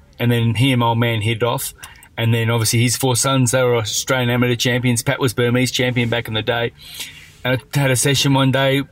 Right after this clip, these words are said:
um, joined in a session with my brother who was doing some pre-season footy. My brother's a pretty good footballer. So he took, Pat took my brother and my mate and Whizzer and me for a boxing session.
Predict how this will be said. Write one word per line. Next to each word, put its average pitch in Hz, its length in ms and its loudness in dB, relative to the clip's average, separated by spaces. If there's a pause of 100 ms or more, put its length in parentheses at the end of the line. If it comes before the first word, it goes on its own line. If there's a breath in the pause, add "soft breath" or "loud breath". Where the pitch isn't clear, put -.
um, 127 500 0
joined 139 320 2
in 135 140 2
a 127 60 2
session 131 440 0
with 120 80 2
my 117 120 0
brother 131 340 0
who 127 160 2
was 120 140 0
doing 123 260 2
some 110 160 -4
pre-season 123 560 0
footy. 143 240 0
My 117 80 0
brother's 120 280 0
a - 40 -14
pretty 120 160 -2
good 110 100 -12
footballer. 131 360 -2 (420 loud breath)
So 120 160 -2
he 127 200 0 (260)
took, - 180 -8 (200)
Pat 151 220 -2
took 143 160 -4
my 131 120 0
brother 131 320 0
and 123 80 4
my 120 80 2
mate 135 260 0 (220)
and 120 260 0
Whizzer 135 300 2
and 123 100 4
me 131 240 2
for 127 160 0
a 117 60 2
boxing 147 320 0
session. 160 360 0